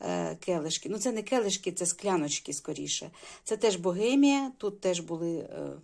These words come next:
етикетки. Неймовірної краси оцей малюнок, із золотом оздоблений. Їх, на жаль, залишилось п'ять.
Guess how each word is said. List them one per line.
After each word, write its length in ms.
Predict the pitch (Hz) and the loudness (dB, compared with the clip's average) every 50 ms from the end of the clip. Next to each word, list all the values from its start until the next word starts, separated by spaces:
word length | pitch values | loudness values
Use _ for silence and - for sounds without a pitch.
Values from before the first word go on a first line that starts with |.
| - - 175 170 | -18 -18 -14 -12
етикетки. 680 | 185 175 175 175 - 226 247 247 - - - 247 233 226 220 - _ _ - - - - - - - - _ - | -10 -10 -10 -6 -4 -4 -4 -4 -6 -6 -4 -4 -4 -4 -8 -18 _ _ -20 -20 -20 -20 -20 -20 -20 -20 _ -4
Неймовірної 640 | 185 220 220 214 220 202 233 277 277 254 233 214 208 | -2 0 0 0 0 0 0 0 2 2 0 -2 -4
краси 380 | - - 196 196 - - 196 | -4 -4 -4 -2 -2 -2 -2
оцей 260 | 180 175 - 180 175 | -2 -2 -2 -2 -2
малюнок, 760 | 170 165 156 156 156 156 165 175 202 214 - - - - - _ _ _ _ _ _ - | -2 -2 -2 -2 -2 -2 -2 -2 -4 -6 -8 -14 -20 -20 -20 _ _ _ _ _ _ -16
із 200 | - - 185 160 | -10 -8 -8 -6
золотом 480 | - 175 160 151 151 147 - 151 156 156 | -4 -4 -4 -4 -4 -6 -8 -10 -8 -8
оздоблений. 760 | 156 151 151 151 151 147 147 165 175 180 175 196 208 226 247 - _ _ _ _ _ _ _ - - - - - - - _ - | -8 -8 -8 -8 -8 -8 -6 -6 -8 -8 -8 -10 -12 -16 -18 -20 _ _ _ _ _ _ _ -20 -20 -20 -20 -20 -20 -20 _ -2
Їх, 220 | 240 277 - - | -2 -2 0 -2
на 80 | 233 214 | -2 0
жаль, 200 | 214 220 226 214 | 2 2 2 2
залишилось 600 | 190 202 185 185 208 202 - 190 180 175 - - | 0 0 0 0 0 -2 -2 -2 -4 -6 -6 -8
п'ять. 520 | - 160 156 165 156 165 175 - - | -8 -8 -8 -8 -8 -10 -12 -14 -14